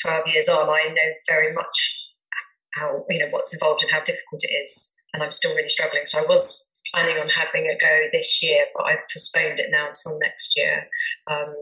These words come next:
mainly because I just didn't feel like I'd done enough training for the level of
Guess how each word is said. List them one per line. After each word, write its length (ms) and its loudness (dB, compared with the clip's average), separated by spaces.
mainly 360 2
because 340 0
I 160 0
just 300 2
didn't 340 -6
feel 380 0
like 220 -2
I'd 140 -4
done 160 -2
enough 360 -2
training 500 -2
for 80 -2
the 100 0
level 280 0
of 100 -2